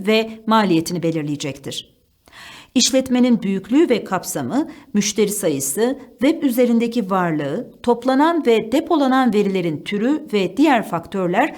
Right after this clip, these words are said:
kapsamın belirlenmesinde ve fiyatlandırılmasında rol oynayacaktır.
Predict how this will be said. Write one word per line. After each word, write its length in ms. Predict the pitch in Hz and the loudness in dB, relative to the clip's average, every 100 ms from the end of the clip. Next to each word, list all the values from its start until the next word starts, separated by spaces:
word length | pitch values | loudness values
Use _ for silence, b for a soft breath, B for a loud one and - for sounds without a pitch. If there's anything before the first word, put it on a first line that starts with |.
| B B | B B
kapsamın 540 | 285 277 - 339 392 | -2 -2 0 -2 0
belirlenmesinde 1040 | 254 220 220 208 196 190 180 165 165 240 240 | 0 2 2 2 0 -2 -4 -6 0 0 2
ve 140 | 196 | 0
fiyatlandırılmasında 1120 | 180 202 190 196 185 175 170 156 143 190 226 294 | 0 -2 -2 -2 -2 -2 -4 -4 -4 -2 0 2
rol 240 | 254 185 | 2 2
oynayacaktır. 840 | 165 151 147 139 - 127 - _ | -2 -4 -8 -10 -10 -14 -14 _